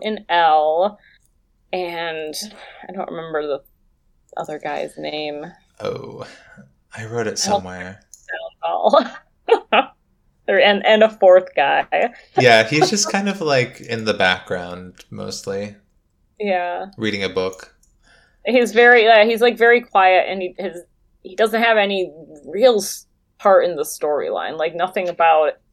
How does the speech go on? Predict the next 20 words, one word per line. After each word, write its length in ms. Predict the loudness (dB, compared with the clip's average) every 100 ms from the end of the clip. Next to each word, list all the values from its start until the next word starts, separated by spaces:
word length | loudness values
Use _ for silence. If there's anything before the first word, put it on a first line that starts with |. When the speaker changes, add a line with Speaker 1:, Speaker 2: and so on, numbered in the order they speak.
| -20 -20 _
Speaker 1:
the 140 | -6 -2
way 180 | 0 -2
things 260 | -4 -8
played 200 | -4 -2
out 120 | 0
would 140 | -2 -6
change 340 | -8 -10 -8
if 120 | -8
he 100 | -8
wasn't 400 | -4 -4 -4 -12
<laughs> 140 | -14 -10
there. 580 | -4 -4 0 0 -2 _ -18 -6
Speaker 2:
I-, 320 | 0 0 2
Isaac 400 | 2 2 0 -4
is 120 | -6
his 180 | -10 -12
name. 260 | -14 -16 -18 -20 -20 -12 0
Speaker 1:
Isaac, 460 | 4 6 6 2 -2 _
yeah, 320 | -4 -4 -4 -6
okay. 320 | -6 -4 -6